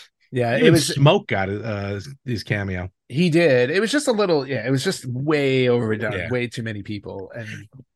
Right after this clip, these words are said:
Speaker 1: it suffered.
Speaker 2: And the recasting, I mean, look, no offense, I get sometimes you gotta recast.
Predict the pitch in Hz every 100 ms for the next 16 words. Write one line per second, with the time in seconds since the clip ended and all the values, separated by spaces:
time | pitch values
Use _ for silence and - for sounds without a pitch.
0 | _ 123 117 - 120 117 104 - 165 147
1 | 139 147 269 - 117 98 - 98 92 98
2 | 131 135 135 131 127 147 113 123 185 151
3 | 131 120 127 135 117 147 143 151 139 139
4 | 127 120 117 120 110 110 - -